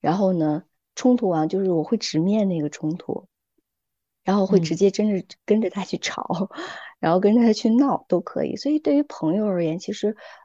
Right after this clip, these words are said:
Speaker 1: 就是要是相对来说他的成熟度是百分之七十，他一切事都 OK，对于我来说。
Speaker 2: 对。
Speaker 1: 然后呢，但是对于家人，我可能，我们一直其实对于家人的这种包容度是很低的。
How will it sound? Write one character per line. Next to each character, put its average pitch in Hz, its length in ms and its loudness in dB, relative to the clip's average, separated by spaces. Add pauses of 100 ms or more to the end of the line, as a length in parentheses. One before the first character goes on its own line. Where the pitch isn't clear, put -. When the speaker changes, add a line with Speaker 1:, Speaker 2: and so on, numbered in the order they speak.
(960)
Speaker 1:
就 247 120 0
是 233 180 2 (320)
要 254 260 -2
是 233 160 0
相 294 300 0
对 311 100 2
来 190 160 2
说 208 160 -4
他 254 160 -6
的 240 80 0
成 208 240 -4
熟 196 180 -2
度 214 180 0
是 214 140 -4
百 160 160 -4
分 208 140 -4
之 220 140 -6
七 - 300 -2
十， - 360 -6 (420)
他 285 100 -2
一 240 80 2
切 277 180 2
事 185 140 -2
都 156 100 -4
OK， - 580 -8
对 165 120 -2
于 165 60 0
我 147 120 -4
来 170 160 -6
说。 - 260 -12
Speaker 2:
对。 - 280 -20 (840)
Speaker 1:
然 190 140 0
后 233 120 2
呢， 233 200 2
但 262 160 4
是 240 160 -4
对 240 160 2
于 240 80 0
家 277 320 -4
人， 180 160 0
我 165 100 0
可 190 140 -6
能， 151 240 -2 (240)
我 190 80 0
们 240 120 4
一 294 60 4
直 214 180 0
其 - 60 -8
实 190 240 2
对 185 140 4
于 185 80 0
家 190 240 -4
人 175 180 -2
的 156 140 -2 (140)
这 185 120 -4
种 147 200 -2
包 190 140 0
容 170 200 -2
度 175 160 -4
是 - 100 -8
很 131 240 -8
低 175 220 -2
的。 - 220 -2